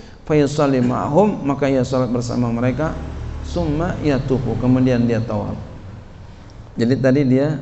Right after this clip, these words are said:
ya, eh, ke Hajar Aswad dulu. Tapi kita nggak lakukan ini,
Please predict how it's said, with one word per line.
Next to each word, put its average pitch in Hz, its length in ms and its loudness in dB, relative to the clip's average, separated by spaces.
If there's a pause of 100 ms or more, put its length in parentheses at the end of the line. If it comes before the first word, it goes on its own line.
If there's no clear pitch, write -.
(220)
ya, 113 480 -2 (720)
eh, 113 320 -2
ke 120 80 -6
Hajar 117 320 0
Aswad 120 400 -4
dulu. 113 240 -2 (560)
Tapi 127 240 0
kita 156 240 2
nggak 123 240 2
lakukan 139 240 -2
ini, 120 240 -2